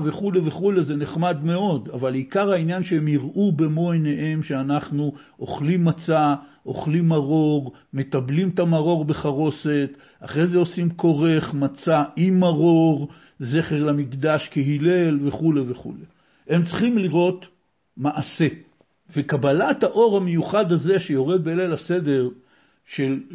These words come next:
שהאמונה תתיישב על הלב, כמו שאמרתי, העניין הוא על ידי המעשים.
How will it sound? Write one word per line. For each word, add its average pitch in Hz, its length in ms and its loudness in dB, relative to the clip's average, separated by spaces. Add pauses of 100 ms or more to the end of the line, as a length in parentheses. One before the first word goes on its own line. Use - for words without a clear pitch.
(220)
שהאמונה 151 920 2
תתיישב 180 580 0
על 170 120 4
הלב, 151 480 4
כמו 151 180 -6
שאמרתי, 131 1000 -2 (640)
העניין 160 580 2
הוא 185 380 2 (720)
על 135 120 -4
ידי 156 600 2 (120)
המעשים. 139 720 -4